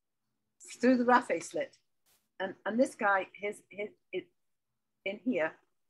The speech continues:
See that slit there? But the thing is, when they have a raphe slit and they have mucilage, they get sticky. And it means that bits stick to them a lot.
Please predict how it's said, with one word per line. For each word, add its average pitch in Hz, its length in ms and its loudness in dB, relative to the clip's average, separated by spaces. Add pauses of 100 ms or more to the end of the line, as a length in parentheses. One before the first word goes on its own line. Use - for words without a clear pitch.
(640)
See 254 140 -2
that 247 260 0
slit - 480 -4 (840)
there? 214 320 0 (800)
But 262 160 10
the 269 80 6
thing 311 280 8
is, 233 240 8 (260)
when 254 160 8
they 277 100 8
have 269 180 8
a 294 60 4
raphe 208 400 4
slit - 340 0
and 185 100 0
they 196 80 2
have 196 160 2
mucilage, 165 560 0
they 190 100 2
get 202 220 0
sticky. - 480 -6 (2000)
And 220 140 2
it - 100 -6
means 240 300 6
that - 140 0 (180)
bits - 260 2
stick - 300 -12
to 165 80 -6
them 135 240 -4 (260)
a 180 40 0
lot. 170 380 0